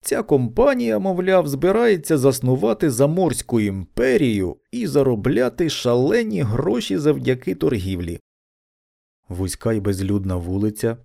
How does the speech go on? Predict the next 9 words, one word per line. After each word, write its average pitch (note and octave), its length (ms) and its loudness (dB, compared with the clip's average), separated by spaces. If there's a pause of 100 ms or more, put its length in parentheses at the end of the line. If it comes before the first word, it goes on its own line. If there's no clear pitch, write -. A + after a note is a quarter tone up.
(340)
у G#2 140 -8
густій A2 500 -4
тіні, G#2+ 540 -4 (920)
високі G#2+ 540 -4
будинки, G2 680 -4 (920)
незліченні G#2 840 -2
вікна A#2+ 580 -4 (120)
з G2+ 80 -12
жалюзями G#2+ 760 0